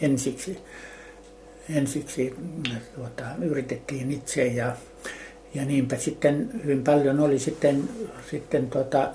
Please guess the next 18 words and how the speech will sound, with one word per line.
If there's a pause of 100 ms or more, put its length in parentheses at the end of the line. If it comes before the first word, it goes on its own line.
sitä,
että, (440)
että
kun
nähtiin (160)
mahdollisuuksia,
äh, (1800)
mm, (540)
sitten,
sitten (100)
johonkin (140)
yritykseen,
niin,
äh, (480)
se
alo-, (140)
aloitettiin. (760)
Äh,